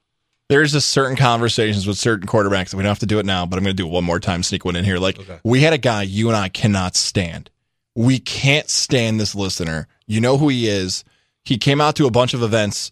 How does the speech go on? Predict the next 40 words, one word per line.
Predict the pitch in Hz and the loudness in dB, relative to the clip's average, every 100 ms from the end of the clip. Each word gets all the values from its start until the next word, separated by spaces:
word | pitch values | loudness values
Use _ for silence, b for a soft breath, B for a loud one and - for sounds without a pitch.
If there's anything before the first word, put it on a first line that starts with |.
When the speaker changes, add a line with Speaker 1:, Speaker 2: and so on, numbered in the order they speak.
| - | -4
Speaker 1:
up | 117 123 | -4 -2
north, | 104 71 - _ _ _ _ _ _ _ _ | -4 -4 -8 _ _ _ _ _ _ _ _
and | 117 | 0
he'd | 117 104 - _ - - | 0 0 -10 _ -14 -2
compete | 139 - 165 | 0 0 -2
in | 127 | 0
a | |
league, | 113 107 98 92 82 _ _ _ _ _ | 0 0 0 -2 -6 _ _ _ _ _
and | 117 113 | -2 -2
he'd | 98 | 0
come | 143 147 | 2 4
over, | 135 127 120 113 117 | 4 4 2 2 0
and | 104 | 0
he'd | 107 | 0
ask | 113 120 127 | 0 0 -2
you | |
these | 104 92 | -4 -4
really | 92 104 123 127 | -2 0 0 0
dumb | 110 110 110 | 0 0 0
questions, | - 95 98 101 92 92 | 0 0 0 -2 -4 -2
and | 107 | -4
he | - | 0
was | 135 120 | -2 -2
trying | - - 151 147 151 | -2 0 4 4 2
to | |
get | 131 | 0
a | 113 | 0
reaction | 107 95 - 95 | 0 -2 -2 -6
out | 85 | -6
of | |
both | 92 76 - | -6 -8 -10
of | 95 | -14
us, | - | -4
just | 139 123 | -2 0
being | 135 | 0
a | 123 | 0
jerk | 95 104 95 | 0 -2 -2
during | 98 87 | -4 -4
the | 85 | -4
event. | 87 82 | -8 -10